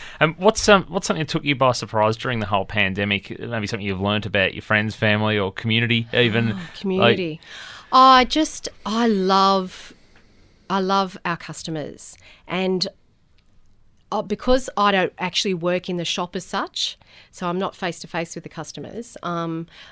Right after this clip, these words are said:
Speaker 2: um, my job at Arnold's has always been in the office, I suppose, and now it's, you know, behind a social media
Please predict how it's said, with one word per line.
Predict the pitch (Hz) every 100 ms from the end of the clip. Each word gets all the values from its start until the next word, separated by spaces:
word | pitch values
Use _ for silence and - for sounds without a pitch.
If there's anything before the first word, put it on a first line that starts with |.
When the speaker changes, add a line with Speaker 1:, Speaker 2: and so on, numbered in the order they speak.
| -
Speaker 2:
um, | 175 170 165
my | 170 175
job | 180 165
at |
Arnold's | 165 170 160 156
has | 160
always | 180 175 165
been | - 165
in | 160
the | 160
office, | 175 - 139 -
I | 151
suppose, | 160 - 156 160 170
and | - 156 156 -
now | 170 165 156
it's, | - 165
you |
know, | 160
behind | 156 147 165 160
a |
social | - 160 -
media | 165 160 160 160 160